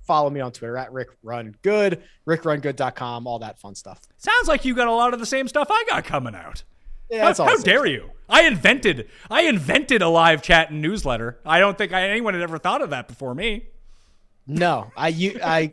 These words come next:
Speaker 1: I completely agree. So thanks for the, uh, thanks for the idea. I'm now profiting off of it.
Speaker 2: Yeah, it's not great that you do it better than me. That's not fair. <laughs>
Speaker 1: I don't know about that.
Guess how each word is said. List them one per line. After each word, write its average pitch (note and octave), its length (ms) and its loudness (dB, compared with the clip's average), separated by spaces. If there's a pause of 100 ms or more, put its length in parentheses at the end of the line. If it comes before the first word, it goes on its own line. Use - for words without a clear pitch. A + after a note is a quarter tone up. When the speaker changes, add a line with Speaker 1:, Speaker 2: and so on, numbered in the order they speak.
Speaker 1:
I D#3+ 140 2
completely F#3+ 540 2
agree. D#3 340 0
So D3+ 180 -2
thanks F#3 280 0
for F#3+ 120 -2
the, F3 200 2
uh, D3 160 -2
thanks G3 260 0
for G3 100 -4
the F3+ 140 2
idea. E3 360 0
I'm C#3+ 100 -2
now C#3+ 140 -4
profiting B2+ 480 -6
off G2+ 200 -14
of G2+ 80 -20
it. G2+ 160 -18
Speaker 2:
Yeah, G#3+ 300 10
it's E3 160 6
not A3+ 200 6
great G#3+ 180 4
that F3 100 -6
you F3 80 0
do D#3+ 180 2
it C#3+ 80 -2
better D#3 240 2
than C3 140 -8
me. A2 100 -10
That's C3+ 220 -4
not A#2 180 -8
fair. - 220 -20
<laughs> - 1000 -20
Speaker 1:
I - 1160 -4
don't B2 100 -2
know G#2 120 -4
about - 260 -12
that. - 180 -12